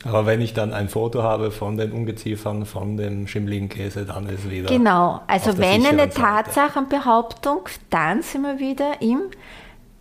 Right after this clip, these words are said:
Speaker 2: äh, dann versetzen Sie sich in die Situation sozusagen als Richter. Der Richter würde sagen, „Jetzt zeigen Sie mir doch oder die Belege dieser Tatsachen.“ Und wenn Sie diese haben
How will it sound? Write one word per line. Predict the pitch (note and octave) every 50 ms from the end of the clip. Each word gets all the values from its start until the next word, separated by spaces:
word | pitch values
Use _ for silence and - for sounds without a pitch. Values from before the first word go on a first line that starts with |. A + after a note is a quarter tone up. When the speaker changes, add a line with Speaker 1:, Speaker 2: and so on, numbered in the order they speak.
| - _ _ - E4
Speaker 2:
äh, | D#4+ A3 - - - - G3 G3 G3 G3 G3
dann | G3 G#3 G3+ G3+
versetzen | - A3+ G#3+ - G#3 F#3+ G3 G3 - B3
Sie | A#3 - - A#3+
sich | A3+ - - B3 A#3+ A3+ - A3+
in | A3
die | G#3 A3
Situation | G#3+ - G#3+ G3+ G#3+ G3+ G3+ - - G3+ G3 G3
sozusagen | F#3+ - F#3 F3+ - F#3 F3+ F3+ E3+ F3+
als | - E3+ E3+ - - -
Richter. | E3+ F3 G3+ - - - - - D4 F4+ A#4 A#4+ A#4 - - - -
Der | G#3+ G3 G3
Richter | G3+ G#3+ G#3 - - B3+
würde | B3+ B3+ A#3+ B3
sagen, | B3 B3 A#3 A3+
„Jetzt | A3 A3 A3 A3 - -
zeigen | - F#3 E3+ E3 F#3 G3
Sie | - - A3
mir | A3+
doch | A3 - G#3+ G#3+ A3 A3 - -
oder | - F3 F3 F#3 F3
die | F3 - F3
Belege | F3 - - - - F3 D#3+ D3 D3 D3+ D#3+ E3+ E3+ - A3 A#3 A#3 - - - - - -
dieser | F#3+ F3 - G3 F#3 F#3
Tatsachen.“ | - - - A2 - - - - - - - - F3+
Und | F#3+ F#3
wenn | F3+ F3
Sie | E3 - F#3+ D#3+
diese | - F#3+ F3+ D#3+ - D#3+ D3 D#3 -
haben | - - - - - - D4